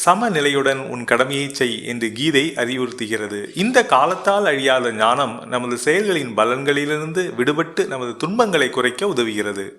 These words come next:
இங்கு முக்கிய விஷயம் என்னவென்றால், எதிர்பார்ப்புகளின் இறுக்கமான பிடியை விடுவித்து முழு அளவிலான சாத்தியக்கூறுகளுக்கு நம்மை திறப்பதுதான்.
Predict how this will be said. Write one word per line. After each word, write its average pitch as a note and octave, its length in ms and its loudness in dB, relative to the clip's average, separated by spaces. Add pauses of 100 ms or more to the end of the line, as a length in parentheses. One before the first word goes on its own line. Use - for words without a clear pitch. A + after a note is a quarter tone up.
(120)
இங்கு F#3 300 2
முக்கிய F#3+ 360 2
விஷயம் E3 340 0
என்னவென்றால், C3 840 2
எதிர்பார்ப்புகளின் D#3+ 840 2
இறுக்கமான E3+ 580 2
பிடியை C#3 360 0
விடுவித்து B2 720 0
முழு F#3+ 320 0
அளவிலான D3 540 4 (100)
சாத்தியக்கூறுகளுக்கு C#3 920 2
நம்மை A#2 260 0
திறப்பதுதான். A2+ 800 2